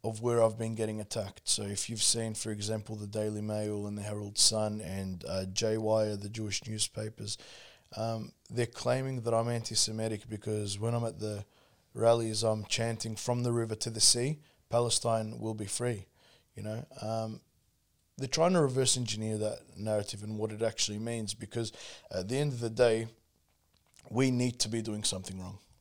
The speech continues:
because we are the problem, right? We're the problem. And when we chant that, um, what we actually mean is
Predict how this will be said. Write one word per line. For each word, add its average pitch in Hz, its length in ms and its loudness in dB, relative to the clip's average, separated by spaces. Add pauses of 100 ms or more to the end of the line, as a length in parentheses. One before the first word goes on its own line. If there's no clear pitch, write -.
(340)
because 110 320 -4
we 123 380 2
are 113 160 8
the 110 80 -4
problem, 101 420 -2 (1000)
right? 110 260 -4 (240)
We're 135 160 8
the 139 100 2
problem. 117 400 2
And 107 160 -2
when 127 160 0
we 120 120 -2
chant 104 400 0
that, 104 260 -2 (420)
um, 113 460 -2 (1700)
what 113 480 2
we 135 300 -2 (100)
actually 120 480 2
mean 110 500 -6 (400)
is 110 340 -4